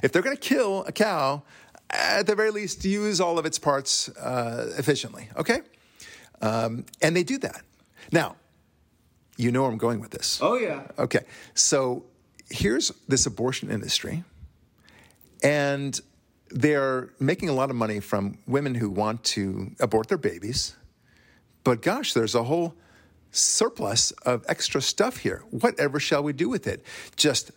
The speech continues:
Speaker 1: throw it away? I mean, that doesn't make any sense. It's also messy and unpleasant for us. Wouldn't there be, uh, just a,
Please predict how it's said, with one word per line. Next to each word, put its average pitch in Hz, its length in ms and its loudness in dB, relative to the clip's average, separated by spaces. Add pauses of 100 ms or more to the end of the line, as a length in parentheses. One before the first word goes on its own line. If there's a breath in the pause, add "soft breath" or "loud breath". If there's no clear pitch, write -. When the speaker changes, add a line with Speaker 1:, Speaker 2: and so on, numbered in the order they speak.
Speaker 1:
throw 127 240 4
it 120 80 0
away? 117 520 -2 (540)
I 113 80 0
mean, 120 280 0
that 131 180 0
doesn't 208 240 -2
make 107 180 -4
any 95 140 -4
sense. 107 400 0 (240 loud breath)
It's 117 140 0
also - 240 0
messy 127 560 -2 (180 loud breath)
and 110 120 0
unpleasant 113 540 0
for 87 140 -4
us. 101 320 -2 (880 loud breath)
Wouldn't 233 500 0
there 147 140 4
be, 135 320 0 (180)
uh, - 240 -2 (120)
just - 240 0
a, 98 220 -2